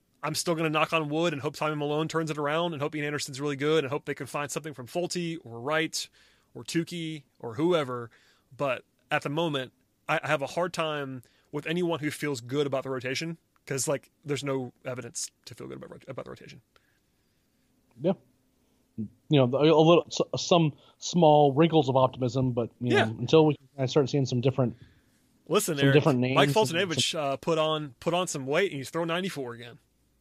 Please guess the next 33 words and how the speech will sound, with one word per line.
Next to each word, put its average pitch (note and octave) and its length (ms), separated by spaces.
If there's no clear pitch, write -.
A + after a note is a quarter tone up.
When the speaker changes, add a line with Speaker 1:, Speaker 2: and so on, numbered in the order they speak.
Speaker 1:
Get C#3+ 120
excited. C3 380
Speaker 2:
You C#3 60
know, A#2+ 320
well, B2 120
I'll B2 60
believe, B2+ 340
I'll C#3 140
believe C#3+ 280
that C#3 100
it's - 300
worth D3+ 320
watching D#3 420
when D#3 100
I D#3 40
see C3 160
it. - 960
<laughs> - 100
Speaker 1:
Get E3 140
excited. A#2 540
Uh, C3 420
yeah, B2+ 280
I A2+ 80
don't A2+ 120
know. G#2+ 140
I, C#3+ 160
I D3+ 80
do D#3 200
mean E3 220
this. B2+ 340
If C#3 180
you, C#3 180
uh, D3+ 80